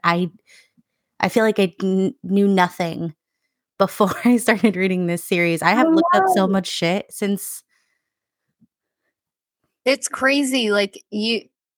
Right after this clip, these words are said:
Speaker 2: there's some that I'm just like, "What?" And I'll, like, <sighs> my poor husband, he doesn't give a sh-, single shit about any of this. And I'll look at him, I'm like, "Have you heard of this?" And he looks at me so fucking sideways.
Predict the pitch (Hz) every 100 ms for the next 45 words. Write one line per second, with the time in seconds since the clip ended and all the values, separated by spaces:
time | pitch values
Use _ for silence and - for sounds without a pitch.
0 | _ 226 208 247 269 269 - - 220 -
1 | _ _ _ _ _ _ - - 262 277
2 | 254 220 214 214 214 202 185 180 196 220
3 | 240 247 240 226 220 233 233 220 214 -
4 | _ _ - - - _ _ _ _ _
5 | _ 214 202 214 190 180 180 - 160 175
6 | 185 196 208 208 185 175 170 - - -
7 | - - - 226 175 160 - 165 180 -
8 | _ _ - 190 175 160 190 - 165 156
9 | 160 185 - - - - - 214 214 196
10 | 190 220 240 254 254 240 220 208 196 214
11 | 269 415 392 392 294 196 214 294 233 -
12 | 202 196 196 202 190 185 - 185 180 -
13 | 190 180 180 175 185 170 160 151 170 185